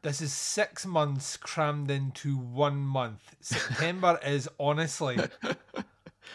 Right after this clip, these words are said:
Speaker 2: What a fucking month, man.
Speaker 1: This is unbelievable. This is, like, unbe-, the, like, peek behind the curtain, listeners. Um, we are recording our podcast, and then after this recording, four album reviews and a reaction.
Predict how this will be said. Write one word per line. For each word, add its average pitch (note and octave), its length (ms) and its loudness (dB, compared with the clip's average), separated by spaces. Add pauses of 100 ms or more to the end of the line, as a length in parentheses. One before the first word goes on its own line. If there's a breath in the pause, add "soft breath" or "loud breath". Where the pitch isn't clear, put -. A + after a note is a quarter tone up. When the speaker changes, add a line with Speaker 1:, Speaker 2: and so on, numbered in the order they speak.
(240 loud breath)
Speaker 2:
What G#2+ 240 -2
a G#2 40 -4
fucking - 560 -6
month, A#2 380 -2
man. G2 300 -2 (300 loud breath)
Speaker 1:
This G3 220 0
is G3 300 0
unbelievable. G#3 1120 -2 (100)
This D#3 160 -2
is, E3 140 -6
like, E3 160 4
unbe-, E3 360 0
the, E3 120 2
like, D#3 380 -6
peek A#3+ 180 -8
behind F#3+ 240 0
the D#3+ 40 -2
curtain, D#3 300 2
listeners. D3 600 0
Um, C3+ 720 0
we E3 220 -2
are F3+ 60 2
recording D3 540 0
our B2+ 160 -2
podcast, D3+ 760 0 (400 soft breath)
and C3+ 100 -4
then C#3 140 -2 (100)
after G#3 320 0
this D3 300 0
recording, B2+ 600 -4
four C4 480 0
album C4+ 380 6
reviews D#3 480 2
and D3 140 4
a C#3+ 60 4
reaction. C#3+ 640 0